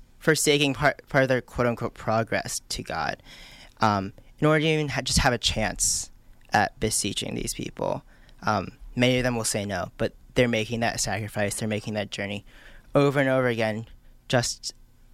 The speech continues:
at the chance that these people might be redeemed and saved, and might, and that they might,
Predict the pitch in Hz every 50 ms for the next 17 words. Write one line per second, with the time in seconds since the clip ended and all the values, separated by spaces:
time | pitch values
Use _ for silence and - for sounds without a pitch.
0 | - - - - - 127 131 - 127 - - - 117 113 110 107 - - 107 -
1 | 113 107 - - - 110 113 107 107 107 104 - - - - 104 104 101 101 104
2 | - - - - - - - - 113 104 110 107 107 104 107 104 104 - - 104
3 | 98 98 95 92 - - 104 104 104 101 101 104 101 - - - - - - -
4 | - - 139 147 147 143 143 135 127 120 113 110 101 -